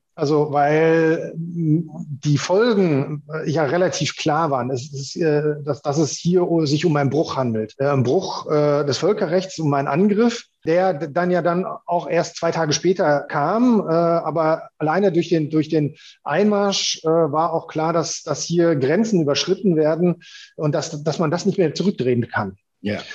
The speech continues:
Speaker 1: Und, äh, das, da kann man sich nicht drauf vorbereiten, auch wenn man, wenn man, äh, schon die Befürchtung hat, dass es so kommt,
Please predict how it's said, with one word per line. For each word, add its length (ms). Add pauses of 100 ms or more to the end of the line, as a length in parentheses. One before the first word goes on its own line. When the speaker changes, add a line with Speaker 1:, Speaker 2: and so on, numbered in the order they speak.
(120)
Speaker 1:
Und, 520
äh, 540
das, 640
da 300
kann 160
man 100
sich 140
nicht 160
drauf 140
vorbereiten, 540
auch 160
wenn 100
man, 260
wenn 100
man, 460
äh, 200
schon 420
die 60
Befürchtung 480
hat, 160
dass 120
es 140
so 100
kommt, 400